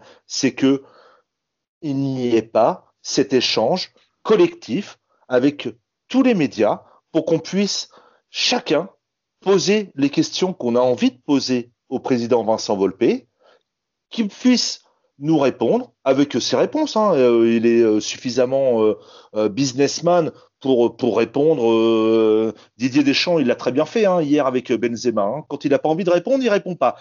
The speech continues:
Mais par contre, il y a des journalistes devant lui pour lui poser des questions. Vincent Volpe, il ne le fait pas. Il le fait en catimini, il le fait en,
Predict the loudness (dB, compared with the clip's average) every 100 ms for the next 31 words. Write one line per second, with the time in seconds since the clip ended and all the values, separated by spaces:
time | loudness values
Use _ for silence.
0 | -20 -6 0 0 0 -2 0 -2 -2 0
1 | 0 0 -2 0 0 0 -4 -2 -2 -2
2 | -2 -2 -4 _ _ -2 -2 0 0 0
3 | -2 -2 -4 -4 -10 -10 -20 -20 _ -4
4 | -2 -2 -2 -2 -2 -4 -4 _ _ -6
5 | -4 -2 2 2 2 0 0 -2 -6 -2
6 | -2 -4 -2 0 0 -8 -14 -4 0 0
7 | 2 0 0 -2 -6 -6 -8 -4 -2 0
8 | 2 2 4 2 0 2 2 2 2 0